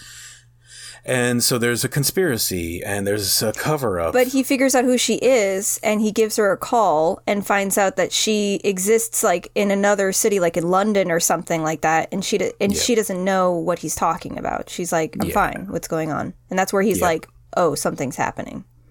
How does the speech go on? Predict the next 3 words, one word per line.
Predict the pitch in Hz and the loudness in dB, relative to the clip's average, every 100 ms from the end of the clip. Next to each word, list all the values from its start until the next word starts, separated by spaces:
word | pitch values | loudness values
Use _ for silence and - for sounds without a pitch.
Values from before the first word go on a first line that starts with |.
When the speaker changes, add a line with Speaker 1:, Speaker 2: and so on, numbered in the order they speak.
| _ _ - | _ _ -12
Speaker 1:
Yeah, | 95 80 - | -8 -6 -8
exactly. | - - - - - - - - - - - | -10 -10 -10 -12 -16 -18 -20 -18 -18 -18 -8
Um, | 120 117 117 117 113 107 | 0 2 2 0 -2 -4